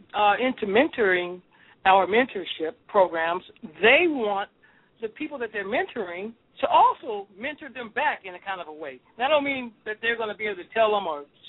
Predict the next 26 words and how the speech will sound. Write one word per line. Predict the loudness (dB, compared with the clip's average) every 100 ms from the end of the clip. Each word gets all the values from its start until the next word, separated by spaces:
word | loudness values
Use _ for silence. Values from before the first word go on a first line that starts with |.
| -2
share | 0
with | 2 -2
them | -4 -4
or | -6
direct | -4 2 2
them | 2 -2
in |
the | 0
right | 0 0
way, | 2 4 4 2 -8 -16 -2
but | 0 4
they | 6
don't | 6 4
wanna | -2 -6
mentor | -8 -12 -12 -16
somebody | -14 -8 -6 -6 -8
who | -18 -12
doesn't | -12 -12 -16
wanna. | -14 -8 -8 -10 -20 _ _ _ _ _ _ _
So | -6 -2
in |
other | 0 -2
words, | -4 -6 -8
if | -14 _ _ -6
I | -6
ask | -2 -4